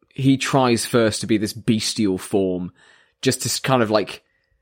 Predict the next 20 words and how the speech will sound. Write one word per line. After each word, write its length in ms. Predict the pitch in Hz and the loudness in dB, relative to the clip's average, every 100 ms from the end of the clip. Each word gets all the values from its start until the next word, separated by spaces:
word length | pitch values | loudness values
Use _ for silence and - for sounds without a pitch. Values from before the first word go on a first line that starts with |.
| _ _ _ _ _ _ - | _ _ _ _ _ _ 2
eke 340 | 147 127 - | 4 4 0
out 220 | 113 107 95 | 0 0 0
how 200 | 110 101 | 0 0
strong 380 | - 117 104 | 0 0 0
Kazuya 420 | - 110 98 104 101 | 0 -2 0 -2 0
really 280 | 104 101 | 0 4
is. 280 | 113 180 - _ _ _ _ _ _ - | 4 2 -4 _ _ _ _ _ _ 0
And 160 | 107 | 2
then 160 | 104 101 | 4 2
he 160 | 101 95 | 0 0
ch-, 240 | - 104 | -2 0
turns 240 | 123 107 | 0 0
into 180 | 101 101 | -2 -6
his 120 | 98 | -6
true 320 | - - 113 104 | -4 0 0 0
form, 440 | - 90 87 87 | 0 0 -2 -6
which 240 | - 101 - | -6 -6 -2
just 240 | 107 - _ - - | -6 -6 _ -6 0
bodies 380 | 101 98 95 | 0 0 -6
him. 180 | 78 - | -10 -14